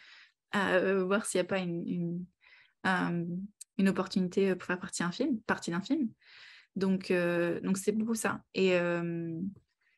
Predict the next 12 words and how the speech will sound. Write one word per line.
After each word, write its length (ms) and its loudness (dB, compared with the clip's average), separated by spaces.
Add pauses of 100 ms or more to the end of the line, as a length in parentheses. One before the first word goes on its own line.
(480)
et 100 2
donc, 220 4
du 100 0
coup, 160 0
j'ai 580 4
une 100 8
actrice 360 0
qui 140 0
est 60 4
venue 600 4
de 140 0
Montréal, 680 -2